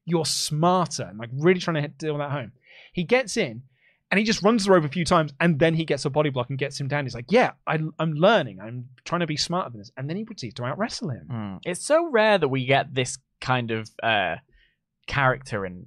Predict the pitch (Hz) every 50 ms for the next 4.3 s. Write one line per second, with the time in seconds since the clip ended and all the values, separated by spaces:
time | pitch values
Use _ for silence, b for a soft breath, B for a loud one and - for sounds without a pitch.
0 | _ - 107 104 98 92 82 - - - 52 60 60 - - - 104 85 82 -
1 | - 92 80 80 98 123 143 151 160 151 131 123 147 147 151 151 151 143 143 143
2 | 143 135 135 123 123 117 - - 117 - - 147 151 - 123 123 120 117 110 -
3 | - 69 87 110 120 _ _ _ _ _ _ _ _ _ _ _ - 110 110 110
4 | 107 101 101 98 104